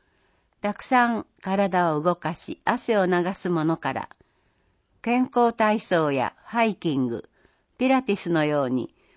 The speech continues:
親子や友人、その場で出会った人たちと一緒に楽しむものもあります。また、親子カヌー教室や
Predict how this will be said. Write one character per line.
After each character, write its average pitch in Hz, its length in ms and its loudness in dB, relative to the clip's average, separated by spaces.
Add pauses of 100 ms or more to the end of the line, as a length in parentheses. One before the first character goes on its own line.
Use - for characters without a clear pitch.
(180)
親 233 320 2
子 165 180 -4
や 151 200 0
友 196 280 4
人、 165 380 2 (420)
そ 208 200 -2
の 233 120 2
場 214 140 2
で 202 140 0
出 185 180 2
会 208 60 -2
っ 202 100 -12
た 208 140 0
人 247 260 -4
た 240 140 2
ち 202 160 -6
と 165 120 2
一 170 140 0
緒 - 220 -4
に 202 260 0
楽 220 300 0
し 214 180 -2
む 165 140 2
も 143 140 0
の 151 140 2
も 127 220 0
あ 147 80 -2
り 139 160 -4
ま 131 180 -2
す。 - 300 -20 (1000)
ま 196 160 -2
た、 196 300 -4 (420)
親 240 280 2
子 156 160 -4
カ 190 200 -4
ヌ 214 260 2
ー 208 60 -6
教 190 280 0
室 - 300 -8
や 139 300 -2